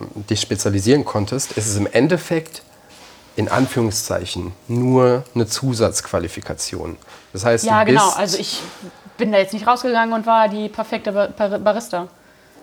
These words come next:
Speaker 2: weil mein Betrieb das so auch gar nicht hergegeben hat. Das
Speaker 1: Ja.
Speaker 2: war so, sondern das war ein reines, also wir, natürlich auch mit Praxisanteil, aber das war ein,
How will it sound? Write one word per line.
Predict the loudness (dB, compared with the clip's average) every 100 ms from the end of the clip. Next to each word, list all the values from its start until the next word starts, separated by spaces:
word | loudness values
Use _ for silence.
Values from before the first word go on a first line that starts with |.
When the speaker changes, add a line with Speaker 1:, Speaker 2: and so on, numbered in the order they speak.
| -4
Speaker 2:
weil | 2 2
mein | 2 0
Betrieb | 0 0 0
das | -2
so | -2
auch | -4 -2
gar | -4
nicht | -6
hergegeben | -8 -8 -10 -12 -14
hat. | -16 -20 _ _ -20 -20 _ 0
Das | 4
Speaker 1:
Ja. |
Speaker 2:
war | 4 4
so, | 2
sondern | 2 2 2
das | 2 2
war | 4 4
ein | 2
reines, | 4 4 4 -2 -6 -12 -18 _ _
also | -10 -8
wir, | -10 -12 -18 -10
natürlich | -10 -8 -6
auch | -4
mit | -4
Praxisanteil, | -4 -4 -6 -8 -8 -8 -4 0 0
aber | 0
das | -2 -2
war | -2 0
ein, | -2 -6